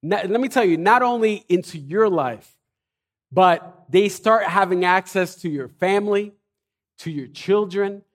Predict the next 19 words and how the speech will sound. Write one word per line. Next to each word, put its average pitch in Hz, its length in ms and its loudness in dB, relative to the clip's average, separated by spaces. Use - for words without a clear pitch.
to 160 120 -8
your 135 140 -8
parents, 196 800 -4
they 170 80 -2
ha-, 175 200 -2
their 151 480 -4
workplaces. 208 1040 -2
That, 220 180 0
like, 220 260 2
w-, 208 340 -6
picture 262 540 -2
sin 233 400 0
being 202 300 -2
this, 175 280 0
like, 156 260 -4
this 196 240 -2
building 202 420 4
right 190 160 0
now. 190 360 2